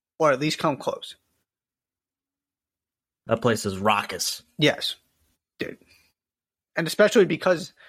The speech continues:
Speaker 1: the general public and I U fans are even higher on this team than
Speaker 2: Mm-hmm.
Speaker 1: we are and some media members are, right? We weren't alone in saying,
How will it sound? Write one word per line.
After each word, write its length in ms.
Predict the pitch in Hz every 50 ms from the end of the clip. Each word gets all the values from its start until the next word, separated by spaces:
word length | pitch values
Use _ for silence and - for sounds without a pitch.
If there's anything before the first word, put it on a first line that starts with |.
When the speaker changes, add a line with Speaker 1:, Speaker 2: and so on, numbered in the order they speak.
| - _ _
Speaker 1:
the 80 | - 151
general 440 | 143 123 180 175 180 180 180 175 160
public 520 | - - - 156 151 156 156 147 147 -
and 120 | 139 131 131
I 80 | 143
U 180 | 143 139 143 139
fans 300 | - 151 147 143 139 143
are 40 | 139
even 200 | 135 131 123 -
higher 260 | 143 135 139 135 131
on 140 | 131 131 131
this 160 | 127 - -
team 480 | - - 147 139 135 135 131 135 - _ _ _ _ _ _ -
than 160 | - 131 135
Speaker 2:
Mm-hmm. 120 | 123 120 117 - _ _ _ _ _ _ _ _ 143
Speaker 1:
we 160 | 151 156 160
are 200 | 151 151 156 151
and 200 | 139 123 131 123
some 200 | - 151 131 127
media 280 | 131 135 139 147 147 147
members 320 | 147 147 151 156 147 156
are, 100 | 156 156
right? 160 | 151 135 127
We 100 | 151 196
weren't 200 | 220 240 220 180
alone 340 | 147 127 143 175 170 151 127
in 140 | 120 123 -
saying, 420 | - 151 131 127 127 127 127 127